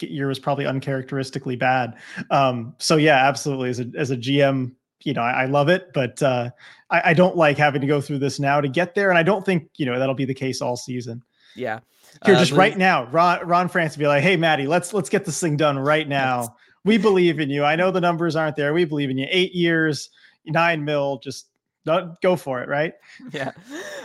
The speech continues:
Speaker 2: Um, Lindsay, "At least we have Jared McCann. We could have taken Alex Kerfoot in the expansion draft. Zero points in seven games." Oh my,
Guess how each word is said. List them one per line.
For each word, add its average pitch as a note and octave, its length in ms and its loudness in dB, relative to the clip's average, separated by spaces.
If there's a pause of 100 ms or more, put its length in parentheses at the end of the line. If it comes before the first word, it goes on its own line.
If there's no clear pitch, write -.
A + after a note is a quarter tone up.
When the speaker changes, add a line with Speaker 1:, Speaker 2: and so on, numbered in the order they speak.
(120)
Speaker 2:
Um, C#3 560 6
Lindsay, D3+ 420 -2
"At C#3+ 80 -4
least D3+ 200 -6
we F#3 80 -2
have D#3+ 120 0
Jared D#3 300 0
McCann. C#3+ 400 -2
We B2+ 80 -10
could D#3 180 -8
have C#3 100 -8
taken C#3+ 300 -6
Alex C3+ 380 -4
Kerfoot C3+ 580 -6
in A#2+ 160 -8
the A#2 120 -8
expansion A2+ 640 -10
draft. A#2 540 -6
Zero B2 240 -6
points A#2+ 400 -8
in A2+ 100 -16
seven A#2+ 400 -6
games." A#2+ 280 -10
Oh A#2+ 200 -6
my, A2 80 -18